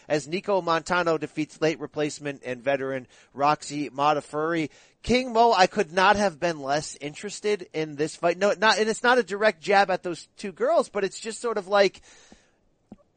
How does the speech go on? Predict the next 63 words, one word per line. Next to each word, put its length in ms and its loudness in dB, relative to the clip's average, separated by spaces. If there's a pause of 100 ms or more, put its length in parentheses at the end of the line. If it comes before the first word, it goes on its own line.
(260)
you're 180 -6
not 200 6
putting 280 -4
your 100 -2
best 280 0
foot 180 -6
forward, 320 -2
in 140 -8
my 160 4
opinion, 520 -4 (200)
by 160 4
debuting 480 -2
this 120 -8
division 380 -6
now 300 2
and 180 -8
by 180 2
not 320 0
having 400 -2
a, 160 -4 (100)
a 120 -4
big 280 -6
name 280 -4
in 80 -6
it. 100 -8
Well, 120 -10
you 80 -12
know, 80 0
why 240 2
is 100 -2
Shevchenko 500 -4
not 200 -6
in 80 -16
this 160 -20
fight? 240 -20 (280)
Like, 120 -4
let's, 180 -2
like, 220 -4
let's 140 -4
be 160 -4
honest 300 -2
here. 180 0 (280)
Now 180 4
you 180 2
have 160 6
a 40 -8
champion 420 -4
who, 240 -6
uh, 260 0
no 80 -2
one's 160 -4
ever 160 -2
heard 160 -2
of. 160 -6
Let's 140 -6
be 100 -6
really 220 -2
honest. 240 0
No 80 -2
one's 160 -4
ever 160 0
heard 180 -2
of. 140 2